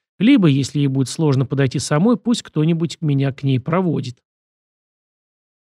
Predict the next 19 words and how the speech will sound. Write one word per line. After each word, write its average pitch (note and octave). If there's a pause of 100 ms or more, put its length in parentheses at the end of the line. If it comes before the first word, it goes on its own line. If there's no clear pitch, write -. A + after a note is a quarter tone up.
(160)
Ханна C#4
все-таки -
смогла G3
встретиться. C3+
Буквально D#3
через C#3+
десять C3+
минут F#3+
я D3
увидел C3+
ее, C#3
идущую C3+
ко C#3+
мне C#3
быстрым C3
шагом, E3+
и D3
двинулся C3
навстречу. C#3+